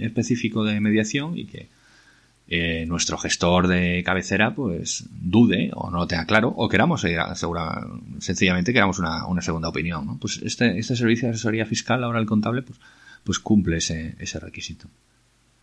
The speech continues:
Tenemos otro de una asesoría de marketing y ventas. Imprescindible hoy por hoy, pues, cuando, cuando quieres hacer una campaña o tienes alguna idea o, o estás,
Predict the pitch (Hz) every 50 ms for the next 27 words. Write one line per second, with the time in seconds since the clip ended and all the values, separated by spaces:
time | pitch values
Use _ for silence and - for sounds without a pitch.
0 | _ _ _ - - 104 117 120 143 - 170 180 175 180 170 143 127 113 - -
1 | 107 117 110 110 - - - 127 110 110 127 120 98 95 123 123 - 107 - 85
2 | 78 76 80 95 92 - 104 - - - - - - _ _ _ 107 92 - 90
3 | 85 - 95 82 82 98 110 110 101 92 90 90 92 101 92 - 98 101 98 104
4 | 117 123 120 - 110 104 98 - - - - 90 87 90 87 90 87 85 85 85
5 | 85 85 90 92 92 - - - 90 85 85 82 107 104 98 - 107 98 - 107
6 | 101 101 95 95 - 90 85 82 - - 107 123 131 120 113 104 98 92 92 87
7 | - 95 95 92 95 92 90 92 87 87 85 85 95 120 135 123 110 101 95 87
8 | 87 87 - - - 98 98 92 87 - - - 101 101 - -